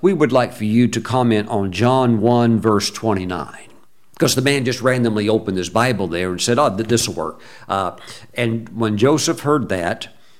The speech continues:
he became ecstatic and began to expound upon that verse with such depth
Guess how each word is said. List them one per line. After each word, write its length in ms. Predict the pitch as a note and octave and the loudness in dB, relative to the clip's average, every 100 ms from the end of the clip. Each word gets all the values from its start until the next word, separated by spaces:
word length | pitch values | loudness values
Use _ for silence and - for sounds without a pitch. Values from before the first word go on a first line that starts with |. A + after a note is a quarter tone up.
| - - - | -20 -20 -6
he 560 | A#2+ C3+ C#3 C#3+ D#3+ - - - - | 2 2 2 0 -10 -20 -20 -20 -8
became 320 | A2 A2+ A2+ | -4 2 2
ecstatic 680 | G#2+ - F3 C#3+ F#2+ F#2 - - | 0 -2 0 0 -2 -6 -10 -4
and 160 | A#2 | -2
began 380 | A2 G2 B2 C#3 | -2 0 2 2
to 120 | B2+ | 0
expound 800 | G#2 - - E3 D3 G2 F2+ G2+ - - - - - | -2 -2 0 0 2 0 -2 -6 -10 -20 -20 -12 -2
upon 400 | A#2+ C3 C3+ C3 | 0 2 2 2
that 220 | D#3 - | -2 -2
verse 640 | A2+ C3 G2+ G2 - - | 0 2 0 -4 -8 -6
with 200 | A2+ A#2 | -6 -4
such 760 | - - F3 F#3+ - - F#2+ G2 | -2 2 2 0 -6 -10 -16 -2
depth 540 | C#3+ D3+ F#2+ - - | 0 2 -2 -10 -14